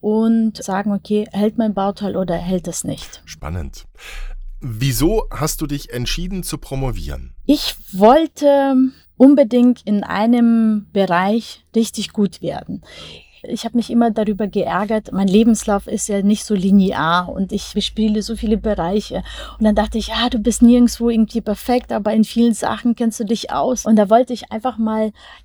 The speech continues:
Speaker 1: in einem Bereich gut werden
Speaker 2: Mhm.
Speaker 1: und vor allem tief in diese Sache reingucken und dann eine Klarheit schaffen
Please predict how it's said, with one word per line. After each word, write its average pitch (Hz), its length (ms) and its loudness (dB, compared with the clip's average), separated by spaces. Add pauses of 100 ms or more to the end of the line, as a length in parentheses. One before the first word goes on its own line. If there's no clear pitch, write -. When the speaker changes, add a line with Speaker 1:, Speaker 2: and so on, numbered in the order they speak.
Speaker 1:
in 220 120 6
einem 220 300 6
Bereich 208 460 -2 (180)
gut 214 380 0
werden 151 340 -4
Speaker 2:
Mhm. 180 140 -4
Speaker 1:
und 196 120 -2
vor 180 240 -4
allem 202 480 2 (320)
tief 277 480 0
in 214 140 2
diese 190 720 -4
Sache 185 720 -2
reingucken 220 760 -2
und 190 300 -4
dann 202 280 0
eine 190 280 -4
Klarheit 220 600 -2
schaffen 196 560 -2